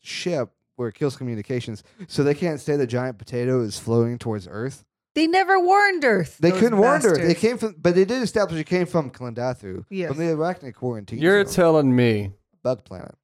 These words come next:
Speaker 3: that they have s-, they have a s-, space patrol in this world.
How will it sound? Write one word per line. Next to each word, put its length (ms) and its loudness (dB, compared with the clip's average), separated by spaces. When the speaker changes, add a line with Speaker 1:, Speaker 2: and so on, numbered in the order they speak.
Speaker 3:
that 280 0
they 260 2
have 500 2
s-, 240 -16
they 160 2
have 180 2
a 40 4
s-, 180 -4
space 560 2
patrol 600 -2
in 120 -4
this 260 -6
world. 420 -6